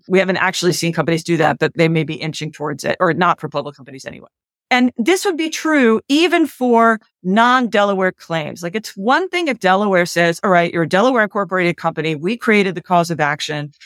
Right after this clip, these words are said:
We're allowing you to put in your charter and bylaw that Delaware claims have to be brought in arbitration or Delaware claims have to be brought in a Delaware court."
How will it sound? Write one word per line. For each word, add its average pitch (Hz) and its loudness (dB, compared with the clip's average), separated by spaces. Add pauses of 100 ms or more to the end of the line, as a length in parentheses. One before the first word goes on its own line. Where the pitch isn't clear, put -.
We're 190 0
allowing 185 2
you 175 -2
to 156 -4
put 170 0
in 170 -8
your 165 -2
charter 156 -2
and 147 -6
bylaw 147 -2 (200)
that 170 -4
Delaware 170 2
claims 165 -2
have 151 -4
to - -14
be 147 -8
brought 147 -2
in 143 -6
arbitration 127 -10
or 147 -2
Delaware 165 0
claims 156 0
have 151 0
to 156 -10
be 143 -10
brought 151 -2
in 139 -8
a 139 -6
Delaware - -8
court." - -14